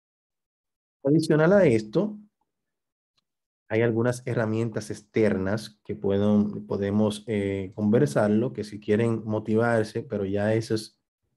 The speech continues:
eh, un poquito más administrativo de la, de la, de, desde el punto de vista de la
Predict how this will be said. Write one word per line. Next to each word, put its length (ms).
eh, 640
un 120
poquito 420
más 420
administrativo 960
de 120
la, 340
de 200
la, 200
de, 460
desde 300
el 80
punto 240
de 120
vista 260
de 120
la 180